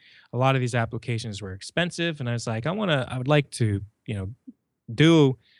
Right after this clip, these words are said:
a website that shows people how to use this software." And through that, I started to think of other ways to expand the,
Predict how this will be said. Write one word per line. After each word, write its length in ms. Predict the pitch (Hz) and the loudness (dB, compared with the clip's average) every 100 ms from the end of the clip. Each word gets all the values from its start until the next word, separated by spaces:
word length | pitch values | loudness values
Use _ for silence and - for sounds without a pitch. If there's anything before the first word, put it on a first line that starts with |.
| _ | _
a 40 | 110 | 0
website 440 | 120 113 120 113 | 0 2 0 0
that 100 | 107 | -2
shows 260 | - 117 113 | -2 -2 -2
people 280 | 120 110 104 | -4 -4 -2
how 100 | 107 | -2
to 80 | |
use 220 | 101 101 101 | -4 -6 -6
this 160 | 98 | -6
software." 560 | - 139 151 - 110 104 | -2 0 0 -2 -2 0
And 100 | 107 | 0
through 200 | 185 190 | 4 6
that, 200 | 165 151 | 6 6
I 60 | |
started 340 | 143 127 123 113 | 4 0 0 -2
to 40 | |
think 160 | 127 113 | -4 -2
of 100 | 107 | 0
other 180 | 120 113 | 0 0
ways 300 | 113 110 110 | -2 -4 -4
to 80 | - | -8
expand 540 | - - 127 123 | -10 -4 -2 0
the, 80 | 113 | -2